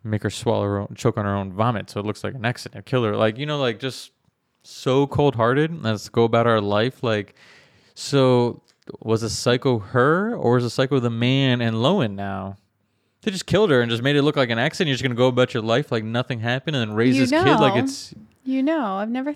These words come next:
Speaker 2: thought of it like that. But still does not put me past the fact that she, this bitch is faking her own coma.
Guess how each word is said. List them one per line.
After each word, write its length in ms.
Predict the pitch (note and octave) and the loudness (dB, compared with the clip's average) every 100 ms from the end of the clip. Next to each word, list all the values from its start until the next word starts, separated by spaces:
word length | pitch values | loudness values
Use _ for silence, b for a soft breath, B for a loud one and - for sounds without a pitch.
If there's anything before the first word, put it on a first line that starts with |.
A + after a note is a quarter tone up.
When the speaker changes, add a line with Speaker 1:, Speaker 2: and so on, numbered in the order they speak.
| _ - | _ -6
Speaker 2:
thought 200 | D4 D#4+ | -2 -2
of 100 | C4+ | -2
it 80 | - | -4
like 180 | A#3 - _ G#3 | -6 -6 _ -6
that. 420 | G3+ C4+ F#3 - _ _ | 2 4 4 0 _ _
But 340 | D#4 D#4 F3+ - b b b b | 2 2 0 -8 b b b b
still 400 | - - D4+ F4 | -18 -4 0 2
does 160 | E4+ D4+ | 2 4
not 300 | C#4+ C4+ - _ - - | 4 4 0 _ -8 0
put 260 | D4 B3+ | 2 2
me 160 | B3 C4 | 0 -2
past 680 | - C4 B3+ A3+ A3+ - - - | -2 2 4 4 2 -8 -16 -8
the 100 | A3 | -4
fact 360 | - A3+ A#3 | 2 2 0
that 240 | A3+ G3+ - | -2 -2 -4
she, 360 | - A#3+ A#3+ | -4 0 0
this 220 | - A#3 A3+ | 0 -2 2
bitch 180 | A#3+ A#3 | 0 0
is 140 | G#3+ | -4
faking 380 | - A3+ B3+ A#3 | 2 2 2 0
her 140 | A3 | 0
own 160 | G#3+ G#3 | 0 -2
coma. 640 | - A3 B3+ E3 - G#3+ | 0 2 2 0 -4 -10